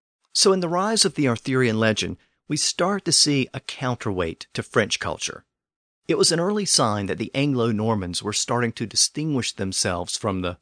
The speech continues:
Frenchmen who lived beyond Normandy. For now, many Englishmen were still trying to imitate French culture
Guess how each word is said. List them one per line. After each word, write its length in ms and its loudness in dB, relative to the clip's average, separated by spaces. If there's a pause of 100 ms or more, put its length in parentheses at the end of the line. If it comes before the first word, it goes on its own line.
Frenchmen 480 -2
who 160 -6
lived 320 -4
beyond 340 -2
Normandy. 480 -4 (1300)
For 80 4
now, 540 2
many 360 0
Englishmen 540 2
were 80 -2
still 320 2
trying 360 0
to 240 0
imitate 520 -2
French 300 -4
culture 500 -2